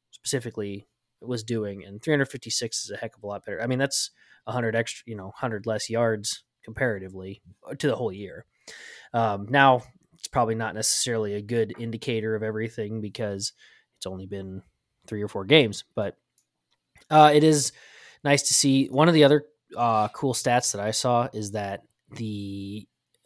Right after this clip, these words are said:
that Illinois is getting on average twenty-six points per game, uh, and we're getting twenty-nine point seven. So now what's really helping Illinois in that case is, um,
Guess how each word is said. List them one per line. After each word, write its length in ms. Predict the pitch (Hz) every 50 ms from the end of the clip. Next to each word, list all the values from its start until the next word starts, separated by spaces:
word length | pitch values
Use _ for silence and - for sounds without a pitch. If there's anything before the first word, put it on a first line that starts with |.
| - -
that 220 | 127 123 110 - -
Illinois 560 | 123 127 123 117 117 113 117 123 127 123 - _ _ _
is 200 | 131 123 113 101
getting 440 | 104 117 117 113 110 107 107 104 104 -
on 140 | 113 107 107
average 400 | 104 104 107 113 117 113 117 -
twenty-six 480 | - - 107 113 113 - - 120 -
points 300 | - - 117 110 110 -
per 160 | - - - 110
game, 340 | 107 98 98 107 139 165 - _ _ _ _ _ _ _ _ _ _ _ _ _ _ _ _ _ _ _ -
uh, 160 | 104 104 95 90
and 80 | 95 98
we're 100 | 113 147
getting 200 | 165 139 110 110
twenty-nine 460 | - - 117 117 113 117 117 123 123
point 240 | - 135 135 - -
seven. 260 | - - - - - - _ _
So 540 | - - - 113 104 98 95 95 92 95 - _ _ _ _ _ _ _ _ _ _ _ - - - - _ - - _ _ _
now 360 | 139 131 147 147 131 123 123
what's 460 | 120 120 123 113 - - - - - -
really 540 | 120 135 147 147 143 135 123 113 110 - - -
helping 460 | - 143 131 139 135 123 117 113 107 107 -
Illinois 360 | - 117 110 101 110 143 196 196
in 60 | 160
that 140 | 143 131 -
case 300 | - - 131 123 - -
is, 240 | 120 113 107 110 110
um, 640 | 104 98 95 95 92 95 95 92 90 76 73 -